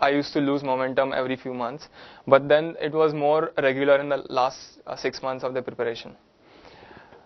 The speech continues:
The number of hours I used to give for the preparation per day was not fixed. Uh, I used to set up daily targets of a few concepts, and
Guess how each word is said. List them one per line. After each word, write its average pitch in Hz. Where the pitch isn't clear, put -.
The 151
number 180
of 254
hours 196
I 214
used 156
to 180
give 151
for 160
the 151
preparation 147
per 160
day 151
was 147
not 135
fixed. -
Uh, 127
I 139
used 151
to 165
set 156
up 160
daily 139
targets 147
of 147
a 139
few 143
concepts, 139
and 123